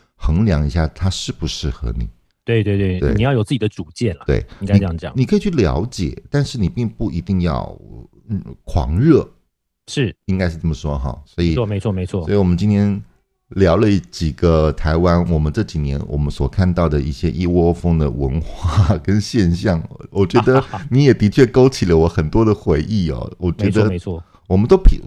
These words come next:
Speaker 1: 陪着这些一窝蜂的现象，就是现象级的事情哈，不断，不断的成长到现在啊。呃，我们的确回头来看，有些东西很有趣，那有些东西的确是很无厘头。好，无论如何
Speaker 2: 未来还会继续下去，你放心好了。
Speaker 1: <laughs> 对，对，对，所以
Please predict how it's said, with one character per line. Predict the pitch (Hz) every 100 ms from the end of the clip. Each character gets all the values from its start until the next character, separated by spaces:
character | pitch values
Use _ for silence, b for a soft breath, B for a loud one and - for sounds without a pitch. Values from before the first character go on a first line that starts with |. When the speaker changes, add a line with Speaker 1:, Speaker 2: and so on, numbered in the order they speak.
| -
Speaker 1:
陪 | - 104
着 | 127
这 | -
些 | 113 -
一 | 110 117
窝 | 107
蜂 | 104 107
的 | 90
现 | - 104 82
象， | 98 65 71
就 | -
是 | 110
现 | 104 - - 151 117
象 | 123 92
级 | 85 76
的 | 71
事 | 71 -
情 | 87 - 62
哈， | 57 50 -
不 | -
断， | 92 85
不 | -
断 | 80 73
的 | 69
成 | - 76
长 | 73 69
到 | 67
现 | 69 73
在 | 62 -
啊。 | 50 - B B B B -
呃， | 80 76 76
我 | 69 78
们 | 85
的 | 90
确 | 101 131
回 | 95
头 | 76
来 | 71 67
看， | 80
有 | 71
些 | 67
东 | 80 80
西 | 71
很 | 67
有 | 64
趣， | - - 65 -
那 | 82
有 | 85
些 | 73
东 | 85
西 | 87 85
的 | - 85
确 | 107
是 | 92
很 | 92 67
无 | 69 78
厘 | 80 -
头。 | - - - _ _
好， | -
无 | 87 104
论 | 120
如 | 170
何 |
Speaker 2:
未 | 143
来 |
还 | -
会 | 143
继 | -
续 | 139
下 | 131 131
去， | 117 120
你 | 110
放 | 107 117
心 | 117
好 | 87
了。 | 147 170 277
Speaker 1:
<laughs> |
对， | - 175 -
对， | - - -
对， | - - 110 _ _
所 |
以 | 127